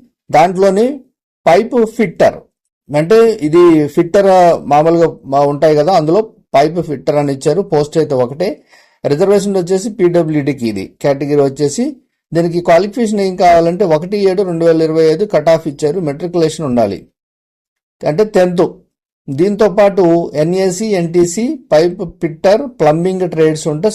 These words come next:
సరిపోతుంది. ఇక్కడ సూటబిలిటీ ఇచ్చారు, చెక్ చేసుకోవచ్చు మీరు. ఇక జర్నీ మ్యాన్‌లో పెయింటర్ రెండు పోస్టులు అయితే ఉన్నాయి. ఇది కూడా పీడబ్ల్యూ క్యాండిడేట్స్‌కే. దీనికి కూడా సేమ్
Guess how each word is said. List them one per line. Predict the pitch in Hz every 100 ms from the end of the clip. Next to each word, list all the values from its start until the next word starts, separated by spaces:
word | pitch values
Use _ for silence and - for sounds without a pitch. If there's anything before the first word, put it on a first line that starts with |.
| 190
సరిపోతుంది. | 147 117 90 92 80 - _ _ _ _ -
ఇక్కడ | 139 170 175
సూటబిలిటీ | 185 196 196 185 175
ఇచ్చారు, | 160 180 180 240 240
చెక్ | 156 -
చేసుకోవచ్చు | 170 165 127 98 - 98
మీరు. | 87 - _ _ _ _ _ _ _ _ _ -
ఇక | 143 151
జర్నీ | 139 160 220 214
మ్యాన్‌లో | 214 202 190 190
పెయింటర్ | 185 196 175 175 - _ _ _ _ _ -
రెండు | 165 208 214
పోస్టులు | 196 - 190
అయితే | 180 180
ఉన్నాయి. | 113 92 78 _ _ _ _ _ -
ఇది | 160 180
కూడా | 190 240 240
పీడబ్ల్యూ | 175 180 170 175 175
క్యాండిడేట్స్‌కే. | 165 160 165 156 - 226 285 - 143
దీనికి | 151 165 165
కూడా | 180 190 175
సేమ్ | 180 175